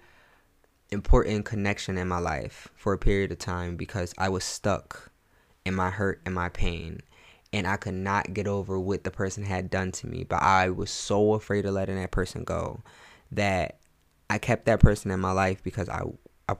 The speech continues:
I think I wanted them in my life at that time. But I could not move past it. And I told that person that I wanted to move past the hurt and pain that I believed they caused me.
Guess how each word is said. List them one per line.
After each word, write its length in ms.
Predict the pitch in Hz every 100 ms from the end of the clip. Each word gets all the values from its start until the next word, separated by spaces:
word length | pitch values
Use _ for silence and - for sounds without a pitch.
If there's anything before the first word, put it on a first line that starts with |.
| - - - - _ _ - -
I 40 | -
think 280 | - 131
I 80 | 139
wanted 300 | 92 92 85 -
them 140 | 85
in 80 | 90
my 120 | 90
life 260 | 87 85 85
at 120 | 85
that 120 | 78
time. 460 | - 87 90 95 107 - _ - _ _ _
But 380 | - 104 101 80 _ _ _ _ _ _ _ -
I 760 | 107 101 98 95 95 95 104 127 -
could 200 | - -
not 420 | 98 92 92 -
move 220 | 95 -
past 380 | - 127 131 -
it. 100 | -
And 100 | 95
I 60 | 95
told 340 | - 120 131
that 180 | 92 -
person 320 | 95 92 92
that 140 | 90 -
I 80 | 92
wanted 300 | 92 98 92
to 80 | 95
move 220 | 92 -
past 280 | 92 92 -
the 60 |
hurt 280 | - 95 -
and 100 | 95
pain 280 | - 95 95
that 120 | 95
I 160 | - 95
believed 380 | - 90 92 -
they 100 | 85
caused 400 | - 80 78 -
me. 300 | 80 78